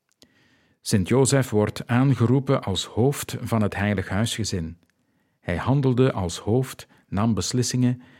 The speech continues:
en omdat de leden van het heilig huisgezin, Jezus, Maria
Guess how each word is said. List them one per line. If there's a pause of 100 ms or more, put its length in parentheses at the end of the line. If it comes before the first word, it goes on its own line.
(240)
en
omdat
de
leden
van
het
heilig
huisgezin, (600)
Jezus,
Maria